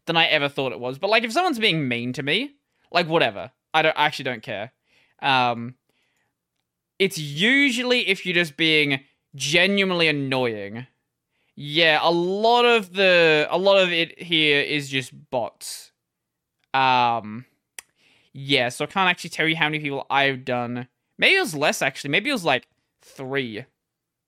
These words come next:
One. I know, yeah, I know this person. I'm not gonna show you it just 'cause I don't wanna put names on the screen. Uh, yeah, like, t-, two or three people, I guess.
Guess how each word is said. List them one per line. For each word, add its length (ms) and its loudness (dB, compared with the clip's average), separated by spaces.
One. 420 0
I 60 -4
know, 80 -6
yeah, 220 2
I 20 0
know 160 2
this 260 -2
person. 480 0
I'm 120 0
not 120 0
gonna 120 0
show 160 0
you 180 0
it 80 -10
just 160 -16
'cause 240 -10
I 100 -4
don't 80 -2
wanna 180 -6
put 140 -8
names 300 -6
on 60 -10
the 80 -10
screen. 360 -10
Uh, 880 4
yeah, 420 2
like, 200 0
t-, 160 -20
two 320 -4
or 200 4
three 440 -2
people, 400 -4
I 60 -2
guess. 540 -2